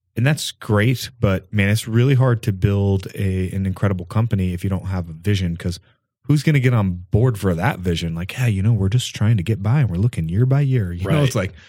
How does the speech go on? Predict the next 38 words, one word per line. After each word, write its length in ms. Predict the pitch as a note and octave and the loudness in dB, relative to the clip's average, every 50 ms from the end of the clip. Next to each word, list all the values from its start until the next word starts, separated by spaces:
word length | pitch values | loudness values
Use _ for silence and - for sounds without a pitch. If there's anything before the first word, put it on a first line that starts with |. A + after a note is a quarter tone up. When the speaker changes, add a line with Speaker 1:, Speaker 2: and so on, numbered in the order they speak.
| - _ - | -20 _ -10
Speaker 2:
Right. 180 | G3 F#3+ - - | -6 -2 2 2
Speaker 1:
"Oh, 120 | D#3+ C#3 | 2 2
sign 240 | A#2 - D3+ D3+ D3 | 2 0 -2 0 2
me 80 | D3 C#3+ | 2 2
up. 140 | B2+ - - | 0 0 -2
Sounds 200 | - C3 B2 - | -2 -2 0 0
so 100 | C3 B2+ | -2 -2
exciting." 400 | A#2 G#2 - C#3 A#2+ A2 G#2+ F2 | -2 0 0 0 2 2 2 0
Speaker 2:
<laughs> 40 | |
Yeah. 120 | G2+ G#2 F#2 | 0 -2 0
Speaker 1:
You 120 | - F3+ | 0 2
know, 100 | C3+ C3 | 2 2
"I 40 | C3 | 0
can't 300 | B2+ - D#3 D3+ - G2+ | 0 -2 -2 -2 -2 -2
wait 240 | G2 G#2+ B2 D3+ D3+ | -2 0 0 2 2
to 60 | G#2 | 4
do 20 | G#2+ G#2 G2+ G2 A#2 | 4 4 4 4 2
Speaker 2:
Right. 60 | A2+ G#2+ | 2 2
Speaker 1:
that," 340 | B2+ C#3 B2 F#2+ F2+ - - | 0 0 -2 -4 -6 -6 -4
you 140 | A#2 G#2+ A2+ | -2 0 0
know? 180 | G#2+ G2+ A2+ - F#2+ E2+ - - - - _ | 0 0 0 2 0 0 0 -4 -18 -18 _
So 180 | - - - A#2 | -6 -2 0 0
it's 140 | A2 - | 0 0
incredibly 440 | B2+ A#2+ - D3+ E3+ E3 C3+ B2+ A#2 | 0 0 0 0 0 2 2 2 2
important 460 | A2 G#2 - - B2+ B2+ A#2 G2+ G#2 | 2 2 2 2 0 0 0 0 -2
to 80 | A2 G#2 | 0 0
have 220 | A2 A2+ A2+ G#2+ | 2 2 2 2
a 60 | G#2+ G2+ | 0 2
vision, 260 | G#2+ A#2+ A2+ A2 G#2 | 2 2 2 2 2
not 140 | G#2 A2 B2+ | 2 2 4
only 160 | B2+ A#2+ G#2 | 4 4 2
so 160 | G2 - - | 2 2 2
you're 260 | A2+ G#2 G2+ F#2+ F#2+ - | 2 2 2 0 0 -2
oriented 640 | - G#2+ A2+ A#2 A#2 A2 G2+ - G2 G2 F#2+ F#2+ - | 0 0 2 4 2 2 2 0 0 0 -2 -4 -4
on 220 | - G2 G2 F#2+ F#2+ | -4 -2 -2 0 0
where 120 | G2 F#2+ | 0 0
you're 160 | F#2 F2 F2 | 0 -2 -2
going, 580 | F2 G#2+ C#3+ D#3 C#3+ A2+ F#2+ F2+ F2+ F#2 G2 | 0 0 2 2 4 4 2 2 2 0 0